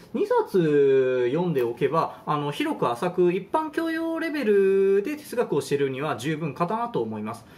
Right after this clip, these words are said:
で、こっから先は、より深く学んでいきたい人向けという感じですね。それで、三番目に読む本ですが、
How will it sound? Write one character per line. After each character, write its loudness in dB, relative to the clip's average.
で、 4
こ -6
っ -14
か 0
ら -2
先 -2
は、 0
よ 0
り -6
深 -2
く -2
学 -2
ん -2
で -2
い -4
き -16
た -2
い -2
人 -4
向 -6
け -2
と -4
い -4
う -10
感 -10
じ -12
で -12
す -20
ね。 -12
そ -12
れ -8
で、 -6
三 -2
番 0
目 -2
に -2
読 0
む -2
本 -6
で -6
す -4
が、 -4